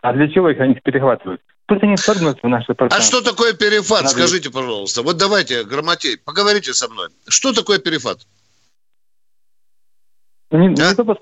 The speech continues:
Speaker 1: э, значит, их, их, значит, зажимают в пространстве воздушном и, э, выта-,
Speaker 2: Во-,
Speaker 1: выдавливают из
Speaker 2: вот э-,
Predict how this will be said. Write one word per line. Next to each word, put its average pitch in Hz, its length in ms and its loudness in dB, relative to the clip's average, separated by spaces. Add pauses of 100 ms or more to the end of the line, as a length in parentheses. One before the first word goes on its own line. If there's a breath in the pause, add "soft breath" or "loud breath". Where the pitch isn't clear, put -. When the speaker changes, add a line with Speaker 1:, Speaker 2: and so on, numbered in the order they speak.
Speaker 1:
э, 139 360 0
значит, 143 280 0
их, 180 160 0
их, - 920 -2
значит, 156 320 2
зажимают 196 500 0
в - 40 -20
пространстве 165 480 0
воздушном 143 440 2
и, 143 180 4
э, 123 540 2
выта-, 131 220 0
Speaker 2:
Во-, 127 220 0
Speaker 1:
выдавливают 139 560 0
из 117 60 2
Speaker 2:
вот 143 320 0
э-, 196 180 2